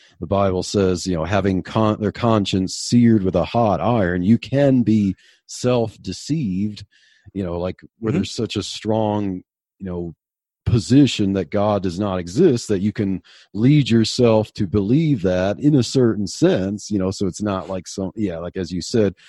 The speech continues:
Speaker 1: they're not being, like, blatantly dishonest, but there is that manifestation, that awareness.
Speaker 2: Yes.
Speaker 1: So, okay.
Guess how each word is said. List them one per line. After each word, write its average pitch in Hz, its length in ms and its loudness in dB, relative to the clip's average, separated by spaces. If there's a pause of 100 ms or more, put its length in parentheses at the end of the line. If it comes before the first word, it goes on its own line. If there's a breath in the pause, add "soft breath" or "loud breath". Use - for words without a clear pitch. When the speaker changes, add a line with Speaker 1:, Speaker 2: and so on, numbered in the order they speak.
(180 loud breath)
Speaker 1:
they're 98 140 0
not 104 320 -2
being, 104 260 0
like, 87 240 -8 (180)
blatantly 107 720 4
dishonest, 92 840 -2
but 98 180 -4
there 95 180 -2
is 110 360 -2
that 90 320 -4 (100)
manifestation, 98 1200 -4
that 90 180 -8
awareness. 98 760 -6 (360)
Speaker 2:
Yes. - 300 -2 (420)
Speaker 1:
So, - 140 -14
okay. 85 280 -10